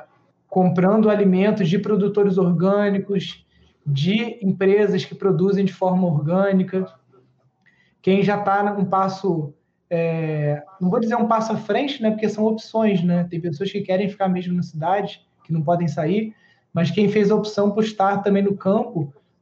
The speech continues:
pode tá construindo sua casa com barro, com bambu, com capim, com pedra, né? E quando a gente fala isso, muita gente que tá chegando aqui no canal pela primeira vez, não conhece, né?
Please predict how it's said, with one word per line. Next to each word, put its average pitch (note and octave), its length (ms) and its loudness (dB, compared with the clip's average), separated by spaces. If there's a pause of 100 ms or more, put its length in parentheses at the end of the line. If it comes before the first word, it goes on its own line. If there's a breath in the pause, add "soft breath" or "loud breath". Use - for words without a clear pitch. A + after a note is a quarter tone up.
pode G3+ 240 2
tá G#3 100 0
construindo G3+ 560 0
sua G3 180 -6
casa F#3 300 0
com F#3 180 -2
barro, F3 560 0
com F3+ 120 0
bambu, F3 500 0
com F3 120 -6
capim, F#3 580 -4
com D3+ 200 -8
pedra, F3+ 840 0 (260 loud breath)
né? F3+ 340 0 (380 soft breath)
E E3+ 80 -2
quando F#3+ 240 0
a G3 60 4
gente G#3+ 220 2
fala G#3 260 2
isso, G#3 260 0
muita A3 240 4
gente G#3 260 0
que G#3 80 -12
tá G3 120 -6
chegando F#3+ 340 0
aqui F#3 140 -2
no F#3 80 0
canal F3 320 0
pela F3 180 -4
primeira F3 300 0
vez, F3+ 360 0
não F#3 100 0
conhece, F#3 580 -4
né? F#3 220 -2